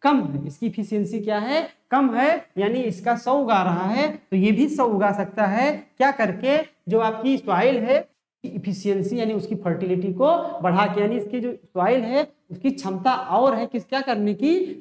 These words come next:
चीजों को उगाने की। तो इससे ये आपको आसानी से पता हो गया कि यूपी की अभी productivity को हम क्या कर सकते हैं,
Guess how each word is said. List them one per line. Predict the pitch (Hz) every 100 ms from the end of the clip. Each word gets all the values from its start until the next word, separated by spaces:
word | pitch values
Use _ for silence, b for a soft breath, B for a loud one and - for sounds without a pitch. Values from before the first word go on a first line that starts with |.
| -
चीजों | 196 226
को | - 302 381
उगाने | 370 - 190 196 196 233 226
की। | 170 143
तो | -
इससे | 226 - 269
ये | 254
आपको | 254 196 -
आसानी | 208 196 190 190
से | 185 294 370 - -
पता | 196
हो | 262 202
गया | 196 247
कि | 294 - - 220
यूपी | 196 190 247
की | 240
अभी | 196
productivity | 214 202 175 180 190 185 196
को | 190
हम | 180
क्या | 175
कर | - 170
सकते | 170 - 180
हैं, | 180 254 311 - -